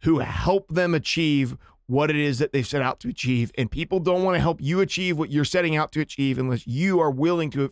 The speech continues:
at first help them achieve the deepest desires that they have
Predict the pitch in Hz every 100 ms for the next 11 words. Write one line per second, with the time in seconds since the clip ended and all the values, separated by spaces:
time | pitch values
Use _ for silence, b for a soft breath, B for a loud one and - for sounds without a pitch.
0 | 139 - - 165 135 - 170 - - 123
1 | 147 156 143 127 - 135 123 117 b b
2 | b b b - 131 123 156 151 139 135
3 | 123 135 135 131 123 - - 131 135 143
4 | 147 143 139 131